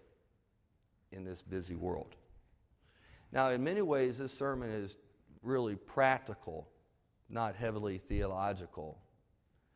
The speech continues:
But I have to say, it is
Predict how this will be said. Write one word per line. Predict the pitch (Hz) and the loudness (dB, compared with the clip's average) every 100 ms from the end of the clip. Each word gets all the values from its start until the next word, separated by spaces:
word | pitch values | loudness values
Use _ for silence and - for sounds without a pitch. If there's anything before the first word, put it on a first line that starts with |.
| _ - - - 101 | _ -20 -20 -6 4
But | 123 113 | 6 6
I | 113 | 4
have | 123 131 | 2 2
to | 113 | -2
say, | 107 117 107 98 92 85 - - _ _ - - - - | -6 -2 0 -2 -6 -12 -20 -20 _ _ -20 -20 -20 -8
it | 110 | -4
is | 107 104 95 87 | -2 -2 -4 -8